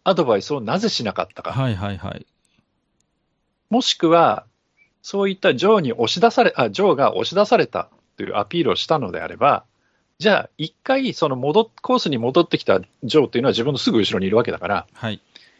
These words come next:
Speaker 1: 一回ジョーに順位を譲れと。
Speaker 2: うんうんうん。
Speaker 1: で、一度譲ってしまえば、
Speaker 2: はい。
Speaker 1: もうそれでチャラなので、
Speaker 2: そうですね。はい。
Speaker 1: 押し出されたっていう部分に関しては、そこ、そこのコーナーはも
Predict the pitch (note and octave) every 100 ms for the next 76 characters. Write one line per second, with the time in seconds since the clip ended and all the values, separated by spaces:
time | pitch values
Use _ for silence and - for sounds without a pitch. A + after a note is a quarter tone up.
0 | _ _ - F3 - C#4+ C#4 E3 B3 C#4
1 | D#3 G#2 - A3+ G3+ F#2 F#2 F#2+ A#2 E3
2 | F#3 - - _ _ C3 C3+ B2 A2+ A2
3 | G2+ G#2 G2+ F2 G#2+ _ _ _ _ _
4 | _ _ _ _ _ _ _ _ _ B3
5 | D3+ B2+ - C#4 B3+ D3 D3+ G3 - G3+
6 | - A3 C3 G2 F2 - _ _ _ A2+
7 | G#2 - _ _ _ _ _ - A#3 -
8 | F3+ F3+ D#3+ - G3 D#3+ F2+ F2 G2+ F2
9 | - _ _ _ - A2 - C#3+ G3 -
10 | _ - E2+ - _ - D3 D3 C#3 A2
11 | G#2+ G3 - - D#3 C3 C3 C3 A2+ A#2
12 | - D#3 A#2+ E3+ G#3 A3+ - G#3 A#3 A#3
13 | A3+ B3 G3 F#3+ A3+ E3+ F3